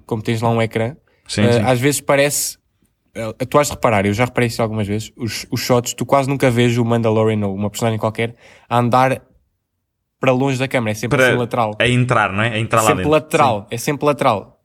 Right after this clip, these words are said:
Speaker 1: Os
Speaker 2: Sim.
Speaker 1: shots sempre laterais, porquê? Porque eles não têm profundidade, aquilo parece que tem, parece que é um espaço muito grande, mas não tem.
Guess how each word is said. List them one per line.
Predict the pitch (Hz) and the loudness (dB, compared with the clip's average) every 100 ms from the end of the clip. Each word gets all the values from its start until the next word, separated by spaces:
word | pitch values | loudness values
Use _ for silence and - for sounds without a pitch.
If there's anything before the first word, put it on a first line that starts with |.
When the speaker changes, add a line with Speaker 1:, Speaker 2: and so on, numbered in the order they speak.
| - | -6
Speaker 1:
Os | - | 0
Speaker 2:
Sim. | |
Speaker 1:
shots | 143 135 | 2 2
sempre | 147 131 | 0 0
laterais, | 135 139 | 2 2
porquê? | 139 135 127 | 0 -2 -2
Porque | 98 | 0
eles | 127 | 0
não | 135 | 2
têm | 135 147 | 2 0
profundidade, | 139 151 147 143 | 0 -2 2 2
aquilo | 110 110 | 2 0
parece | 123 127 120 | 0 0 -2
que | - | -4
tem, | 110 110 | -4 -2
parece | 110 104 | -4 -4
que | |
é | 113 | -2
um | 107 | -2
espaço | 104 - 117 - | -2 -4 -2 -4
muito | 117 110 | -4 -2
grande, | 113 | -2
mas | 117 | -2
não | 123 | -4
tem. | 127 117 | -2 -2